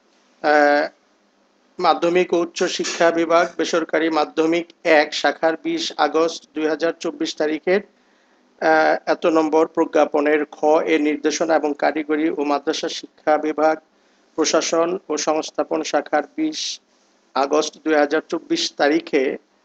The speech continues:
এত নম্বর প্রজ্ঞাপনের খ এর নির্দেশনা মোতাবেক বেসরকারি শিক্ষা প্রতিষ্ঠান এবং বেসরকারি মাদ্রাসা ও কারিগরি শিক্ষা প্রতিষ্ঠানের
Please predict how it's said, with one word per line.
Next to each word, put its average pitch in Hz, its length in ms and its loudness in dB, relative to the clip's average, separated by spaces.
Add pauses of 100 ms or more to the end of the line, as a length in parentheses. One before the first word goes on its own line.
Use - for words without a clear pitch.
(580)
এত 147 200 -4
নম্বর 160 320 2
প্রজ্ঞাপনের 156 680 -2
খ - 140 -6 (140)
এর 160 260 0
নির্দেশনা 160 500 0
মোতাবেক 160 520 -2 (320)
বেসরকারি 170 520 0
শিক্ষা - 340 -4
প্রতিষ্ঠান 170 720 -2 (140)
এবং 147 320 -2 (1000)
বেসরকারি 160 480 0
মাদ্রাসা 156 500 0
ও 151 80 0
কারিগরি 156 460 -2
শিক্ষা - 320 -6
প্রতিষ্ঠানের 165 680 -2